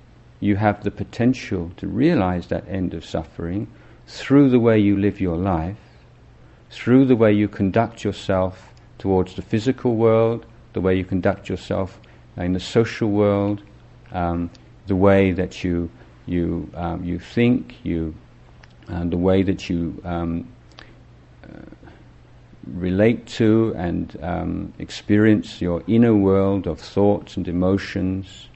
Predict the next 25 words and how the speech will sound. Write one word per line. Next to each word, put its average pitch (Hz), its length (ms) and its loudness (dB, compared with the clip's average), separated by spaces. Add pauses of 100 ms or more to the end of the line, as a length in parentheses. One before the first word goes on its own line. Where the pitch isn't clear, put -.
(460)
um, 85 240 -6
the 87 80 -6
way 92 320 0
your, 90 340 -6 (280)
your 87 220 -6
value 101 400 4
system, 92 560 -4
the 87 60 -6
way 85 180 -4
you 82 160 -6
look 104 220 -2
at - 120 -8
things, 92 440 -4
the - 80 -8
way 78 100 -8
you 80 100 -8
think 120 280 -2
about 107 280 -2
things, 95 340 -8
and 90 120 -10
so 120 160 -2
on 117 100 0
and 95 80 -4
so 123 140 -6
forth. - 240 -8